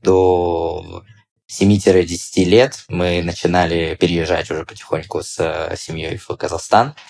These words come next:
а, потому что у нас очень много родственников там, и нам было проще двигаться, потому что мы с мамой, я рос с мамой только, и получилось так, что, э, нам очень располагала эта атмосфера, и я дальше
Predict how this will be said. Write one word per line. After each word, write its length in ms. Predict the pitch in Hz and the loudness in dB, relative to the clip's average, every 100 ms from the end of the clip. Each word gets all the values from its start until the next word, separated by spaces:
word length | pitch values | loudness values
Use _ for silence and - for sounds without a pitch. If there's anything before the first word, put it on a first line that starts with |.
| - | -4
а, 160 | 101 85 | 0 2
потому 240 | - 98 | 2 0
что 160 | 95 85 | 0 -2
у 20 | |
нас 180 | 82 - | 0 0
очень 200 | 92 90 | -2 0
много 200 | 87 85 | 2 4
родственников 560 | 98 127 101 85 82 - | 4 2 -2 -2 -2 -2
там, 240 | 80 - | -4 -4
и 340 | - 82 80 85 | -8 -6 -4 -2
нам 160 | 92 | 2
было 200 | 87 82 | 4 2
проще 400 | 76 92 92 76 | 2 2 2 0
двигаться, 480 | 82 87 85 - - | -8 -4 -4 -6 -8
потому 160 | 82 80 | -6 -4
что 140 | 85 | -4
мы 100 | 87 | -4
с 80 | - | 0
мамой, 320 | 110 147 98 | 2 2 2
я 200 | 87 85 | 2 2
рос 160 | 82 - | 0 0
с 60 | |
мамой 260 | 101 131 104 | 0 0 0
только, 320 | 80 85 - - - - - | -2 -4 -8 -14 -18 -16 -4
и 880 | - 87 85 85 82 80 80 80 78 | 2 2 2 0 -2 -2 -4 -6 -2
получилось 360 | - 90 92 85 | 2 4 4 2
так, 180 | 92 87 | 0 -2
что, 520 | - 82 76 76 76 | -4 -2 -2 -2 -4
э, 280 | 78 78 80 | -8 -10 -10
нам 220 | 78 78 | -6 -6
очень 200 | 78 - | -6 -4
располагала 560 | 80 - 78 78 85 - | -4 0 0 2 2 0
эта 160 | - - | -4 -8
атмосфера, 480 | - - 90 87 | -8 -2 0 0
и 440 | 78 80 - - 82 - - | -2 -8 -14 -16 -16 -16 -4
я 180 | 80 | 0
дальше 380 | 80 73 - 76 | 0 -2 -6 -14